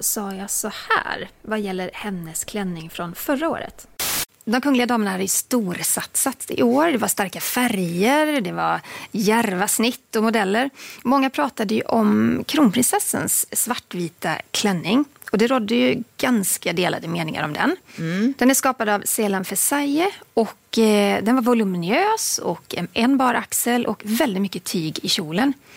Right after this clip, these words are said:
Speaker 1: Den fick fem plus på Aftonbladet, det är högsta betyg. Men när man följde det här på sociala medier igår,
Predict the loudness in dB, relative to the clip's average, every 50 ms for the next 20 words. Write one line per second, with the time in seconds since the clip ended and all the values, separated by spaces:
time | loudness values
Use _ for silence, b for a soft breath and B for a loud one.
0 | B B B B B B B B B B B B 0 0 0 0 0 -2 -2 -2
1 | 0 0 2 0 0 0 0 0 0 0 0 -2 -2 0 0 2 2 2 2 2
2 | 0 -2 -2 -2 -2 0 0 0 0 0 0 0 -2 -4 -6 -4 -2 0 2 2
3 | 2 0 -4 -8 -18 _ B B B B B B B B B B B 6 6 6
4 | 4 2 -2 -8 -6 -2 0 2 2 2 2 0 0 0 0 0 0 0 0 0
5 | 2 0 0 0 -2 -4 -4 -4 -2 -2 0 0 0 0 0 0 2 4 4 4
6 | 4 2 0 -2 -6 -6 -6 -6 -4 -2 0 0 -2